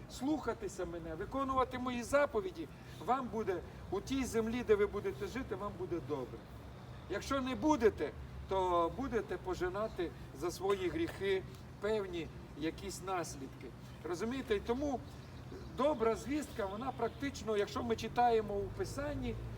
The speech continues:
то ми читаємо, дуже в багатьох місцях вона звучить. І тому, е, якщо ми дивимося оце місце, що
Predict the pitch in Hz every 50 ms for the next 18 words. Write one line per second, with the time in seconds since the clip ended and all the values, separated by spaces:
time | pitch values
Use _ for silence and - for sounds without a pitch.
0 | - - - - - 220 226 262 269 247 - 233 - - 247 254 247 240 226 220
1 | 220 190 - - - - - - - 254 269 254 208 233 208 - 214 202 196 208
2 | 202 - 254 269 208 170 196 196 180 - 233 240 254 - - 165 170 175 180 190
3 | 247 285 226 165 - - - 147 143 - - 160 170 175 170 - - 160 135 117
4 | - - - - - - - - - - 185 185 - 226 240 269 302 302 285 -
5 | - - - - - - - - - - - - - - - 349 370 370 359 359
6 | 349 - 339 339 392 - - - - 294 277 269 262 - 269 277 269 262 247 233
7 | - 247 240 226 220 233 - 214 226 220 226 - - 233 226 220 214 208 190 185
8 | 196 202 254 311 302 247 - - - 190 175 156 - 202